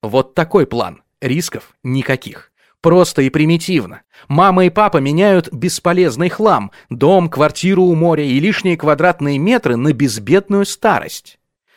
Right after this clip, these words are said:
Думаю, что и в вашей семье есть что инвентаризировать. Машину, дачный участок и другие блага. Простота.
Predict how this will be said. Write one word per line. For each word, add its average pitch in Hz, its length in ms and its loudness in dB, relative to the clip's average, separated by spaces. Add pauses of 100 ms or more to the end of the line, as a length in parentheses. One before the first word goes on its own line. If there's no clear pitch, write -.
(140)
Думаю, 139 320 0
что - 180 0
и 143 100 2
в 135 100 -2
вашей 131 320 0
семье 123 420 0
есть 135 380 -6
что - 300 -2
инвентаризировать. 135 1120 -4 (240)
Машину, 131 540 -4 (140)
дачный 147 400 -2
участок 131 580 -2
и 135 40 -2
другие 170 440 0
блага. 123 420 -4 (880)
Простота. 170 840 -2